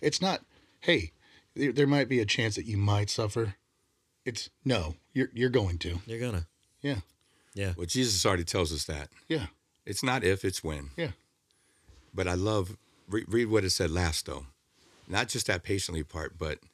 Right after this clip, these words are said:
Speaker 1: Remain in existence
Speaker 3: Yeah.
Speaker 1: last.
Speaker 3: Remain in existence last.
Speaker 2: At
Speaker 3: That's
Speaker 2: the end,
Speaker 3: pretty
Speaker 2: you're still
Speaker 3: brutal.
Speaker 2: one standing.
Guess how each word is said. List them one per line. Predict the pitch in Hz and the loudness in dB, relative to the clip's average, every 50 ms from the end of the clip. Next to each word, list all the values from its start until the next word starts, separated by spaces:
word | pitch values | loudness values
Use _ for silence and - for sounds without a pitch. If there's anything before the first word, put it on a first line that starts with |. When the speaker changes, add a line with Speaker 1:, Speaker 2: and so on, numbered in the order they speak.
| _ _ _ _ _ _ _ _ _ _ _ _ _ - _ _ _ _ _ _ | _ _ _ _ _ _ _ _ _ _ _ _ _ -20 _ _ _ _ _ _
Speaker 1:
Remain | 120 120 110 107 110 117 127 127 135 131 | -2 0 2 2 4 4 4 4 4 2
in | - 123 107 | 0 -2 -2
existence | 104 95 92 104 120 - - 151 151 147 - - - - _ | -2 -2 0 -2 -2 0 0 0 -2 -2 -4 -8 -12 -14 _
Speaker 3:
Yeah. | - 92 87 85 82 80 76 73 | -10 -8 -6 -4 -4 -6 -6 -8
Speaker 1:
last. | 76 95 95 92 87 85 82 - - - - - - _ _ _ _ _ _ _ _ _ _ 90 | -8 -6 -4 -4 -4 -4 -4 -4 -6 -6 -8 -10 -16 _ _ _ _ _ _ _ _ _ _ -8
Speaker 3:
Remain | 85 85 82 85 87 92 98 107 107 - - | -6 -4 -2 -2 -2 0 0 -2 -2 -4 -6
in | 90 85 | -6 -4
existence | 92 85 80 - - 85 80 - - - 80 76 73 - - | -4 -4 -4 -4 -4 -4 -4 -6 -6 -8 -8 -8 -6 -6 -8
last. | - 71 76 76 76 73 76 - - - - - _ _ _ _ _ _ _ _ _ _ _ _ _ _ _ _ - | -8 -10 -12 -12 -14 -16 -16 -14 -14 -14 -14 -16 _ _ _ _ _ _ _ _ _ _ _ _ _ _ _ _ -10
Speaker 2:
At | 90 87 | -10 -8
Speaker 3:
That's | 87 87 | -6 -4
Speaker 2:
the | 90 | -2
end, | 98 104 | -2 0
Speaker 3:
pretty | 101 92 | 0 0
Speaker 2:
you're | 92 90 | 0 0
still | 85 92 104 95 | 0 0 0 -2
Speaker 3:
brutal. | - 90 87 | -2 -2 -4
Speaker 2:
one | 87 87 | -2 0
standing. | 85 - - 87 80 73 76 | 0 0 0 -2 -4 -4 -6